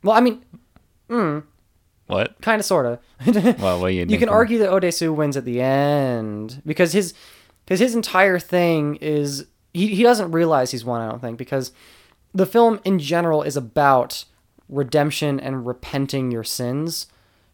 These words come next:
Speaker 1: 'cause that he constantly talks about when he fe-, when he feels like that he's done something awful.
Speaker 2: Yeah.
Speaker 1: He, he mentions, like, "I have done an unforgivable sin."
Speaker 2: Yes.
Speaker 1: And,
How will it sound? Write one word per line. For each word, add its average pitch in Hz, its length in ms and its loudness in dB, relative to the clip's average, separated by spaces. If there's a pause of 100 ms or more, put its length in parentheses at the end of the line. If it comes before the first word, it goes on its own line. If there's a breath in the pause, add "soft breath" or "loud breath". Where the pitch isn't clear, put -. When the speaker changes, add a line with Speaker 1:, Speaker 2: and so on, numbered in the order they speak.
Speaker 1:
'cause 151 140 -2
that 165 100 4
he 156 100 -2
constantly 160 460 0
talks 135 180 -2
about 135 120 -4
when 143 80 -2
he 147 40 -6
fe-, 190 260 -2
when 165 120 -2
he 202 80 2
feels 220 300 2
like 190 140 2
that 156 80 -8
he's 160 220 -6
done 151 400 0
something 139 400 -4
awful. 180 520 0 (240 soft breath)
Speaker 2:
Yeah. 90 340 -4
Speaker 1:
He, 185 120 0
he 196 260 0
mentions, 170 500 -2
like, 135 260 -2 (320 loud breath)
"I 147 140 0
have 147 100 2
done 160 180 2
an 156 80 0
unforgivable 139 680 -2
sin." 117 460 -4 (220)
Speaker 2:
Yes. 92 480 -8 (180)
Speaker 1:
And, 135 380 -4